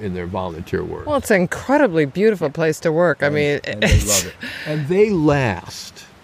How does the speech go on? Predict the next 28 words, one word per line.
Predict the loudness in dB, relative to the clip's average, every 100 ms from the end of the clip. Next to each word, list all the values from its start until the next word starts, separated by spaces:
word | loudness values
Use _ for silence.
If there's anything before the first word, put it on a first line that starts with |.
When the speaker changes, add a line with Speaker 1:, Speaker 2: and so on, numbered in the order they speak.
| -20
Speaker 1:
So | -18 -16 -8 2 4 6
rarely | 4 2 2 0 0
get | -2 -2
docents | -2 -4 -6 -10
who | -6 -4
are |
only | -4
here | -4 -6
for | -4 -6
a |
year | -4 -4
or | -6
two. | -8 -8 -8 -14 -20 -20 -20 2
It | 4
is | 6 2 0
really, | 4 6 6 4 0 -6 -8
we've | 0 2
got | 4
a | 2
lot | 2 2
of | 2
docents | 0 0 -4 -8 -10
into | -4 0 2
m-, | 2 2 0 2
double | 4 4
digits, | 2 2 0 -4 -8 -16 -20 -8
uh, | -6 -4 -2
years | 0 0 -2 -6